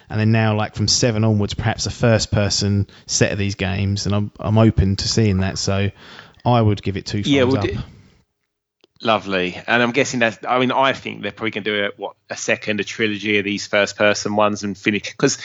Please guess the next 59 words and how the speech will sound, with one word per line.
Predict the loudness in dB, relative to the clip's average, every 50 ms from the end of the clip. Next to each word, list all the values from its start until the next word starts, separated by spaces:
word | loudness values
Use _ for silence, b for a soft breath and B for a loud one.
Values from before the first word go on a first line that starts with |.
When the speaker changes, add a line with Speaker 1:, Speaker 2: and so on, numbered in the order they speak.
| B B 0
Speaker 2:
that's | 0 0 0 2
the | 2 2
other | 2 2
thing, | 0 -2 -2 -2
I | -2 -2
guess, | -2 -4 -4 -4
another | -6 -4 -2 -2 -2 -2 -2 -4
ultimate | -6 -6 -8 -12 -12 -10 -8
segue. | -4 -2 -2 -2 0 0 0 0 0 0 B B B B B B _ _ -8
Right | -2 0 0 0 2
at | 0
the | 0 2 4 4
end, | 2 2 0 -2 -6 -8 -6 -6
you | -2 -2
get | -2 -2 -4
the | -6
kind | -2 -2 0 0
of | 0 0
most | 0 0 0 2 2 0 0 -2 -2 0
Resident | 0 0 0 -2 -4 -2
Evil | -2 0 0 -2
thing | -2 -2 -4 -4 0 0
ever. | 0 0 0 0
Like, | 0 0
one | 0 0 0 0
of | 0 0
the | 0
old | 0 0 0
characters | -2 -2 -2 -2 -4 -10 -14 -14 -14
comes | -10 -10 -10 -10 -10 -14 -20
in | -20 -20 _ -14
as | -8 -2
Speaker 1:
Yes. | 0 2 2 0 0 -2 0
Speaker 2:
part | 0 2 2
of | 0
the | -2
extraction | -6 -8 -2 0 0 0 0 -4 -10 -12 -12
team, | -6 -2 0 0 0
and | 0 2 2
then | 0 0 0
sort | -4 -6 -6 -2
of | 0
feeds | 2 2 2 0
into | -2 -2 0 0 0 -2 -2 -4 b b b b
the | -4
D | -2 0 2 2
L | 2 2 0
C | -2 -4 -4 -2 0 2 2 2 0
as | 0 0
well, | 0 0 0 0
as | -4
far | -4 -4 -4
as | -2 -2 -4
I | -6
know, | -6 -8 -4
right? | 0 0 0 0 -2 -6 _ -4
Speaker 1:
Yep, | 0 0 0 0 -2 -4
correct. | -2 -2 0 0 -2 -2 -2
So | 0 2 2 4 2 2